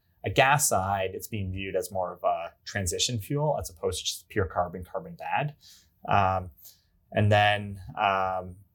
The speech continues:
and then the other point I think on, on, on all this, all this topic as well is just a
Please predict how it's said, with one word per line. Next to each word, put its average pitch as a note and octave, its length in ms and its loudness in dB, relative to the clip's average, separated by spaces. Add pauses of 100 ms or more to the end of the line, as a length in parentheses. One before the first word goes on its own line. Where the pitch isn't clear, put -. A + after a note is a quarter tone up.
(880)
and A#2+ 140 6
then A#2 140 6
the A2+ 120 6
other A#2+ 160 8
point G#2 420 2
I G2+ 80 -8
think G2+ 280 -8
on, F#2+ 420 -2
on, G2+ 260 2
on G#2 220 0
all A2+ 200 4
this, - 360 -4
all A#2 180 4
this A2 120 0
topic F2 360 -4
as G2 140 -6
well G2+ 340 6
is F#2 100 -4
just - 220 -2
a F#2 120 -8